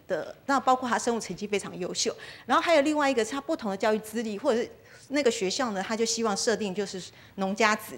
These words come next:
弟，然后呢，呃，有各-，呃，包括各种条件，所以有两种极端。那这些资讯要怎么找？这些资讯呢，都是进入大-，大学多元入学升学网当中，它这个右-，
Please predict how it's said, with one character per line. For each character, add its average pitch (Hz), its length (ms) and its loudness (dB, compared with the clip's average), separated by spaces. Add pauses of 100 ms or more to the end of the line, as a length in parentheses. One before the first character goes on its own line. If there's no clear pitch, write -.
(100)
弟， 190 200 -4 (360)
然 196 100 0
后 262 160 -2
呢， 196 320 0
呃， 180 160 -2
有 170 240 -2
各-， - 160 -4 (180)
呃， 185 200 -6
包 254 160 6
括 254 180 2
各 254 100 2
种 - 200 0
条 - 240 -6
件， 214 200 -4
所 277 140 -2
以 247 60 2
有 190 80 2
两 180 240 -4
种 175 160 -10
极 - 180 -16
端。 190 240 -4 (300)
那 359 140 -2
这 349 200 0
些 311 180 2
资 302 220 -2
讯 294 160 0
要 214 80 4
怎 - 160 -6
么 175 80 -4
找？ - 220 0 (260)
这 277 100 -10
些 311 120 -2
资 285 180 -2
讯 269 220 4
呢， 190 180 4
都 240 160 2
是 247 140 -2
进 240 180 -2
入 214 160 2
大-， 208 180 2 (240)
大 226 220 2
学 185 180 -2
多 214 200 2
元 180 120 2
入 208 120 -4
学 175 120 -6
升 196 220 -2
学 170 160 -2
网 170 260 -4
当 190 220 0
中， 196 160 0
它 196 100 -4
这 214 120 -2
个 190 80 0
右-， 208 180 2